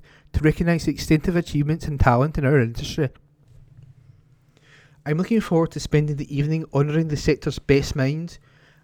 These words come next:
and I encourage everyone to nominate both individuals and businesses that deserve recognition for achievements and dedication to helping our industry continue to flourish. To nominate a business or individual for the Digital Technology Awards,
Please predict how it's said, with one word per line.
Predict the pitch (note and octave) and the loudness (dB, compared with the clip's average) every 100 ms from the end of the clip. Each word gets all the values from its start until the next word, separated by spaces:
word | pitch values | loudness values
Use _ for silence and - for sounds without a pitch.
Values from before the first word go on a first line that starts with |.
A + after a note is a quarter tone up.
| - | -8
and | C#3+ | -2
I | D3 | 0
encourage | D#3 F#3 F#3+ F#3 | 2 2 2 2
everyone | - D3+ E3 F3 F#3 | -2 0 2 2 0
to | - | 0
nominate | C#3 C3 D3+ E3+ - | 2 2 2 -2 2
both | C#3+ D3+ | 4 4
individuals | F3 D#3 C3 A#2+ D#3+ - | 4 2 2 0 -4 -2
and | C#3 | 0
businesses | - D3 - E3 - - _ - | 0 0 -8 -10 -12 -20 _ -12
that | B2 | -8
deserve | C3+ B2+ C#3 | -4 0 2
recognition | C#3+ - B2+ B2 - C#3+ | 0 -4 -6 -6 -6 -6
for | - | -6
achievements | B2+ - C#3 D#3+ D3+ - _ - _ _ _ _ - | -6 -6 -4 -6 -8 -16 _ -20 _ _ _ _ -8
and | C3+ | -2
dedication | D3 D#3 F3 E3+ C#3+ D#3 | 0 0 0 0 0 -2
to | D3 | 0
helping | C3+ C3+ D3 | 0 0 2
our | C#3+ | 4
industry | B2+ C#3 - D#3+ | 2 0 -6 -6
continue | D#3 D3 D3 C#3 | -4 -2 -2 -2
to | - | -4
flourish. | - B2+ D#3 - - _ _ _ _ _ _ _ _ _ _ _ _ _ _ _ _ _ _ | 0 0 0 -4 -16 _ _ _ _ _ _ _ _ _ _ _ _ _ _ _ _ _ _
To | - | -2
nominate | D#3+ F3 G#3 G3 | 2 4 2 2
a | |
business | - C#3 - C#3+ | 2 2 2 2
or | D3 | 2
individual | C#3 C3 B2 D3+ | 2 0 0 0
for | C3 C3 B2+ | 0 0 0
the | D#3 | -2
Digital | D3+ C#3+ D#3+ F3+ | -6 -6 -4 -4
Technology | - F3 C#3+ C#3+ D3 | -2 -4 -4 -4 0
Awards, | D#3 D3+ D#3 D#3+ - | 0 2 -2 -4 -16